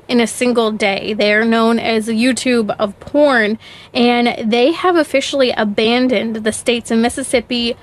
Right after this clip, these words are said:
Utah, and Virginia, with four more likely to follow, including Montana, Louisiana, Arkansas, and Texas,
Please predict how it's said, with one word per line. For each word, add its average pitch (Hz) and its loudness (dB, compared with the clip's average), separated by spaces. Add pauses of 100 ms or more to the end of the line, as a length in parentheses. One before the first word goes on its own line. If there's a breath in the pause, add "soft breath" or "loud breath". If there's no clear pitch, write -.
(240 soft breath)
Utah, 226 0
and 226 -2
Virginia, 220 2
with 220 -2
four 302 2
more 233 2
likely 220 -2
to - -12
follow, 233 2
including 233 0
Montana, 240 0
Louisiana, 233 0
Arkansas, 220 0 (100)
and 214 -4
Texas, - -4